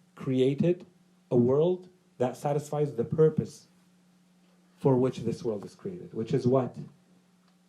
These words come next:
Which is the test. Which is to see how we're going to handle the difficulties. The difficulties, they are secondary,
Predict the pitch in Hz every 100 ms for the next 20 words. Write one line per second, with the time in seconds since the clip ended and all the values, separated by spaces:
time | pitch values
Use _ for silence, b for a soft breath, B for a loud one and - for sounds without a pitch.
0 | _ - 101 123 - 139 185 151 - -
1 | _ _ _ _ _ _ _ - 123 151
2 | 143 147 - 160 143 - 147 151 156 147
3 | 131 131 135 139 143 - 127 123 123 117
4 | 143 135 - 107 95 90 82 - _ _
5 | _ b b b b - 131 131 170 208
6 | 196 196 190 202 202 196 - b b _
7 | 127 156 156 151 185 202 - 175 170 135
8 | 120 104 110